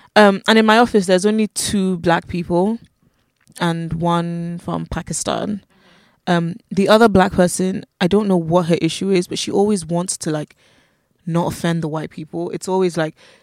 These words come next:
"Let's please the whites." I don't get it. It, it's weird to me. So we were talking about Brexit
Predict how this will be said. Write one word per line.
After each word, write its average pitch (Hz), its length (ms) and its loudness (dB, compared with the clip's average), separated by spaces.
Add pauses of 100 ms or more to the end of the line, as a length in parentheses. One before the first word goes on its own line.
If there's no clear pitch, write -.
(300)
"Let's 180 220 -2
please 175 720 -2 (120)
the 170 120 -2
whites." 151 520 -2
I 170 100 0 (120)
don't 180 200 6
get 156 140 -4
it. 135 280 -10
It, - 200 -10 (220)
it's - 720 -14
weird 139 240 -10
to - 120 -12
me. - 220 -16 (1160)
So 277 260 8
we 262 140 4
were 277 100 6
talking 330 280 4
about 185 260 4
Brexit 156 840 -2